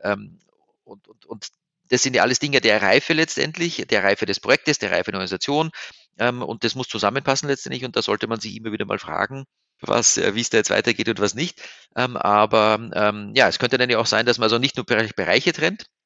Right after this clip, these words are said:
Ich sag, vielleicht sag noch zwei andere Beispiele. Es könnte ja auch die Erkenntnis lauten im Rahmen unseres Weges im Projekt, dass ich also tatsächlich komplett agil anfange. Ich mache mehrere Sprints. Ob das jetzt zwei, drei oder vier sind, weiß ich nicht. Aber wir sind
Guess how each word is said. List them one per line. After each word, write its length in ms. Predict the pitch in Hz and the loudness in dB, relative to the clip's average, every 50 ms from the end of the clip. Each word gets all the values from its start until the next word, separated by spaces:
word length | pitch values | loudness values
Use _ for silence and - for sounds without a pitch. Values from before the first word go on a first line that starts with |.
| _ _ _ _ _ _ _ _ _ - - | _ _ _ _ _ _ _ _ _ -20 -8
Ich 60 | - | 0
sag, 160 | - 123 - - | 0 0 2 2
vielleicht 160 | 120 113 - | 0 0 2
sag 160 | 120 120 - | 2 0 0
noch 80 | 120 - | -2 -2
zwei 140 | - 117 | -2 -2
andere 220 | - 120 143 156 151 | -2 0 0 0 2
Beispiele. 380 | 139 131 - - 151 143 147 - - - - - - _ - | 2 0 0 0 -2 -2 -2 -4 -4 -16 -16 -18 -20 _ -10
Es 120 | 117 - | -8 0
könnte 220 | - 139 156 135 | 0 0 4 4
ja 60 | 127 127 | 4 4
auch 40 | |
die 100 | - 120 | 4 4
Erkenntnis 420 | 117 107 - 123 127 147 165 156 - | 0 2 2 0 0 0 0 0 2
lauten 340 | 131 127 139 131 - 143 - | 4 4 2 2 0 -6 -6
im 140 | 120 123 | -4 -4
Rahmen 360 | 120 104 107 110 120 120 117 104 | 0 2 2 2 2 0 -2 -2
unseres 380 | 117 110 - 104 104 - 92 | -6 -6 -2 -2 -2 -2 0
Weges 320 | 98 120 123 117 113 - - | 0 0 2 2 0 0 0
im 180 | - 139 160 | -4 -4 -6
Projekt, 460 | - - 160 151 170 190 - - - _ - - - _ _ _ | -6 -6 -2 -2 -2 -2 -4 -8 -20 _ -20 -20 -20 _ _ _
dass 140 | - 123 - | -4 0 0
ich 60 | 127 | 2
also 120 | 117 120 117 | 2 2 2
tatsächlich 420 | 120 117 - 123 120 127 117 - | 0 2 2 2 2 2 -2 -4
komplett 320 | - 123 110 107 123 - | -4 -4 2 2 2 4
agil 300 | - 110 107 117 123 110 | 4 2 2 0 0 2
anfange. 400 | 92 104 139 151 160 160 156 160 | 2 2 2 0 -2 -4 -2 -2
Ich 140 | 147 123 120 | -4 -4 -2
mache 200 | 123 110 110 120 | -2 -2 -2 -2
mehrere 500 | 110 104 104 110 117 123 117 101 101 98 | -4 -2 2 2 2 2 2 0 0 -2
Sprints. 500 | - - - 101 127 160 202 202 - - | -4 -4 -4 -4 -2 -2 -2 -4 -6 -4
Ob 140 | - 117 - | -4 -4 -2
das 100 | - 117 | -2 -2
jetzt 220 | - 110 - - - | -2 -4 -6 -6 -2
zwei, 300 | - 101 104 113 123 120 | 2 2 4 4 2 0
drei 280 | - 98 98 104 117 | 0 0 2 2 2
oder 140 | 117 113 110 | 2 0 -2
vier 220 | - - 127 131 117 | -4 -2 -4 -2 -2
sind, 220 | - 120 104 - | -2 -4 -4 -2
weiß 220 | - 78 101 - | -2 0 0 0
ich 140 | - 135 - | -2 -4 -4
nicht. 260 | 160 190 208 - _ _ - - _ _ _ _ | -4 -4 -4 -4 _ _ -20 -20 _ _ _ _
Aber 240 | - 110 117 113 113 | -2 0 0 2 2
wir 100 | 120 110 | 0 0
sind 420 | - - 131 151 175 175 - | 2 2 0 0 0 -4 -8